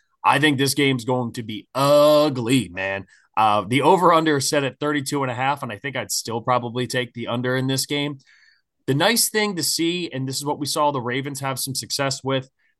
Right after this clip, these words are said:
um, the two things that you can kind of beat the Browns defense with are running the ball, right? If you can effectively get into a rhythm running the football, uh,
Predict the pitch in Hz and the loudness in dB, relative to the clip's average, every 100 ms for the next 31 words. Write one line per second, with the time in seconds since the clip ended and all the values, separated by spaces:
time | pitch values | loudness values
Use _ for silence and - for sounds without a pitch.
0 | - 107 101 92 - _ _ _ _ - | -4 -2 -2 -6 -16 _ _ _ _ -6
1 | 131 - 220 214 196 202 160 151 143 135 | -4 0 0 0 0 0 -2 -2 -2 -4
2 | 123 147 123 117 135 139 117 120 123 127 | -2 -2 -2 -2 -4 -4 -4 0 0 -2
3 | - 123 127 139 135 135 143 139 113 110 | -4 -6 -6 -6 -6 -6 -6 -6 -2 2
4 | 110 104 - _ _ _ _ - 101 139 | 2 0 -6 _ _ _ _ -12 0 0
5 | 170 185 131 131 131 165 135 123 135 - | 2 -2 0 0 0 -2 -6 -4 -4 -6
6 | 127 135 135 135 120 - _ - 123 - | -10 -8 -6 -6 -6 -12 _ -14 -10 -4
7 | 156 147 175 156 151 143 120 143 151 165 | -4 -2 -2 2 2 0 -2 -4 -4 -2
8 | 175 147 135 131 120 127 131 123 - 131 | -2 0 0 -2 -2 -2 -2 -6 -8 -4
9 | 143 139 135 _ _ _ _ - | 0 0 0 _ _ _ _ -10